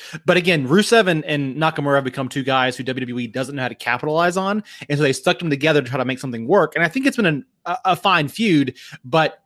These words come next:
they don't have any long-term plans for either man, it seems like. And I, I think it's a shame because both men have kind of seen their, their once bright star kind of wane in, in recent months. So, but it is what it is, you know? Somebody else is in charge of that creative stuff, I guess.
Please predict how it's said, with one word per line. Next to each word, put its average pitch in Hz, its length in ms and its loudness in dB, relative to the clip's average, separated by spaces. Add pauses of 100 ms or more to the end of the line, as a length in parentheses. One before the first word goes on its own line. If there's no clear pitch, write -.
they 151 280 0
don't 175 240 2
have 170 180 0
any 147 140 -2
long-term 131 640 -2
plans 127 360 -6
for 120 300 -8
either 120 280 0
man, 120 280 -2
it - 160 -8
seems 117 320 -6
like. 117 140 -2
And 143 80 0
I, 143 120 2
I 147 60 0
think 175 160 0
it's 180 120 2
a 165 40 0
shame 214 280 2
because 139 280 0
both 151 260 0
men 147 220 0
have 131 140 -2
kind 143 120 0
of 131 80 -2
seen 143 380 -4 (320)
their, 143 420 2
their 151 160 6
once 160 300 4
bright 139 260 2
star 156 320 4
kind 131 160 -4
of 113 80 -4
wane 123 480 -2
in, 127 160 -12
in 123 180 -8
recent 120 320 -10
months. 113 300 -12
So, 117 320 0 (460)
but 165 100 6
it 233 60 8
is 220 80 6
what 262 80 6
it 262 80 4
is, 185 340 4
you 131 80 -8
know? 143 160 -2 (140)
Somebody 160 260 0
else 156 80 0
is 156 140 -10
in 147 40 -6
charge 139 200 0
of 113 60 -10
that 120 100 -6
creative 110 320 -6
stuff, - 240 -14
I - 20 -14
guess. - 300 -14